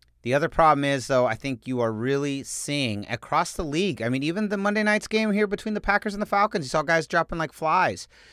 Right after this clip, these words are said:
You know, Julio Jones didn't come back in the game. Calvin Ridley, ghost of himself. You know, like, he, he, he, uh, hamstring issues. A lot of these soft tissue injuries, you're really seeing the importance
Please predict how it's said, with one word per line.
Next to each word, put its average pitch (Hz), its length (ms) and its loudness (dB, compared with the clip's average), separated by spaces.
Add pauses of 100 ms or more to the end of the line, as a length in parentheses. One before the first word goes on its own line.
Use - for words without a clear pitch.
(140)
You 147 80 -6
know, 147 140 0
Julio 180 320 4
Jones 160 400 4
didn't 135 160 -6
come 147 100 -6
back 156 200 4
in 147 60 -8
the 143 60 -8
game. 147 280 -4
Calvin 160 360 -2
Ridley, 147 400 0
ghost 165 280 0
of 131 80 -6
himself. 110 400 -8 (340)
You 131 80 -4
know, 127 140 2
like, 127 180 0
he, 127 160 -14
he, 127 160 -10
he, 127 320 -10 (100)
uh, 113 240 -2
hamstring 165 520 -4
issues. 110 340 -8 (320)
A 123 100 -2
lot 151 160 4
of 202 60 2
these 208 140 2
soft 190 260 2
tissue - 280 -6
injuries, 139 520 -4 (320)
you're 147 220 0
really 180 640 0
seeing 143 720 -2 (500)
the 139 180 -2
importance 143 640 0